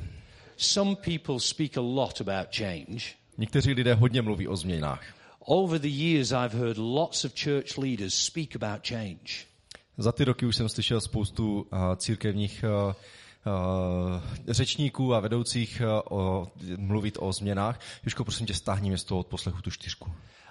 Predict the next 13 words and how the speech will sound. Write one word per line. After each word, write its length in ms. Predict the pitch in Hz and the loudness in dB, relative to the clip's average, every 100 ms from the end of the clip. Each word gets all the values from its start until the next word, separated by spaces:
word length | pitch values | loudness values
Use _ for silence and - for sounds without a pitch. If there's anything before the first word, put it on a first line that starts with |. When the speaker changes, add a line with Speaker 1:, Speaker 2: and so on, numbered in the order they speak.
| - | -10
Speaker 1:
And, 180 | - 131 127 | -4 -2 -2
and 120 | 131 | 0
they 160 | 170 | 2
said, 320 | 190 - 165 120 | 2 2 2 0
"We, 260 | 104 165 - | 0 0 2
we're 220 | 160 180 | 4 4
okay 340 | 180 180 220 | 2 2 2
with 260 | 262 180 - | 4 2 0
change." 440 | 139 123 131 170 | 0 2 0 -2
Speaker 2:
Eh, 1040 | - - - _ _ _ - - - 110 110 | -8 -14 -20 _ _ _ -14 -8 0 2 4
ti 120 | 147 | 4
lidé 220 | 156 165 | 6 6
říkají, 500 | 143 143 147 131 131 | 6 4 4 4 2